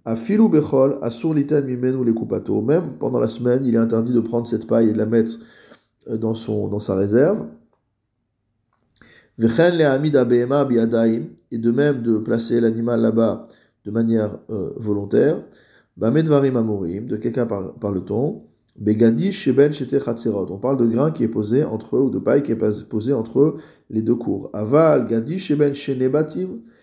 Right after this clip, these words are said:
mais s'il s'agit de paille qui est positionnée entre deux maisons,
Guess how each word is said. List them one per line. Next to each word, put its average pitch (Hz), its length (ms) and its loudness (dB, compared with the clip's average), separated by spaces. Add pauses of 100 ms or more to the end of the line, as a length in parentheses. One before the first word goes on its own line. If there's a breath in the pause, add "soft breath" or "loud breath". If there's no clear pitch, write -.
(200 soft breath)
mais 110 100 -4
s'il 147 180 -4
s'agit 151 600 2
de 123 100 2
paille 123 440 0
qui 123 160 -2
est 120 40 2
positionnée 120 480 -2
entre 117 240 -2
deux 113 200 0
maisons, 127 520 0